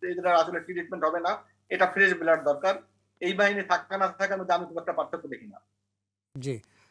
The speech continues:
Speaker 2: ধন্যবাদ। আজকে আপনার সাথে কথা বলে অনেক, আসলে অনেক কিছু জানার ছিল, কিন্তু সময় স্বল্পতার কারণে আপনাকে ছাড়তে হচ্ছে। অবশ্যই অন্য কোনো, কোনো দিন হয়তো আবারও কথা হবে আপনার সাথে। সেই পর্যন্ত আপনি ভালো থাকবেন। আল্লাহ হাফেজ।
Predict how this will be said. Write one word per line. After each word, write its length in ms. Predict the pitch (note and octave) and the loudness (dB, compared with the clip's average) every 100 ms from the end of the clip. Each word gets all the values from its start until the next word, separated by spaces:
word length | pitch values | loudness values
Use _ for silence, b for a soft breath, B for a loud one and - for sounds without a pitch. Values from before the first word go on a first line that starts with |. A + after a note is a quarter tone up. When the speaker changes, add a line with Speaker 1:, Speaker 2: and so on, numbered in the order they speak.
| _ - | _ -4
Speaker 2:
ধন্যবাদ। 420 | D#3 G3 G3+ G3+ | 2 4 6 4
আজকে 280 | F#3+ - F#3+ | 2 0 0
আপনার 220 | F3 F#3 | 0 0
সাথে 200 | D#3+ F3 F3 | -2 -4 -4
কথা 220 | F3 E3+ | -2 0
বলে 200 | E3+ F3 | 0 2
অনেক, 260 | E3 D#3+ | 0 -2
আসলে 380 | - D3 - F3 | -4 -4 0 0
অনেক 280 | E3 D#3+ E3+ | 2 0 -2
কিছু 180 | D#3 E3+ | -4 -2
জানার 240 | D#3+ E3 | 2 0
ছিল, 280 | D#3+ E3 E3 | -2 -4 -4
কিন্তু 280 | D#3 D3+ D#3+ | -6 -6 -6
সময় 280 | - D#3+ D3+ | -4 -4 -4
স্বল্পতার 400 | D#3+ D#3+ D3+ C#3+ | -6 -6 -6 -4
কারণে 240 | D3 D3 | -4 -4
আপনাকে 300 | C#3+ D3 C3+ | -4 -6 -6
ছাড়তে 320 | - D3 - | -4 -4 -4
হচ্ছে। 360 | D#3+ - F3+ F#3 b b b - | -6 -4 -6 -6 b b b -2
অবশ্যই 440 | E3+ G3+ - A3 | 2 2 2 2
অন্য 280 | G3 F#3 F#3 | 4 4 2
কোনো, 340 | E3+ E3+ E3 E3 D3 | 0 0 0 -2 -6
কোনো 200 | - D#3+ | 0 0
দিন 240 | C#3+ D#3+ D3+ | 2 2 2
হয়তো 240 | D3 D3+ | 0 0
আবারও 400 | C#3 C3+ C#3+ D#3+ | 0 0 0 -2
কথা 260 | - D3 D3 | -2 -4 -2
হবে 140 | C#3 | 0
আপনার 200 | D3 D3+ | -2 -4
সাথে। 260 | - C#3+ D3+ | -8 -8 -8
সেই 160 | - | -8
পর্যন্ত 340 | C3+ C3 C3 B2+ | -8 -8 -8 -8
আপনি 180 | A#2+ C3 | -10 -6
ভালো 180 | C3+ | -6
থাকবেন। 440 | C#3+ D#3+ D3 F3+ G3+ b b b - | -4 -6 -4 -6 -6 b b b -4
আল্লাহ 200 | C3+ A2+ | -2 -2
হাফেজ। 500 | - F2+ - - | -6 -16 -20 -20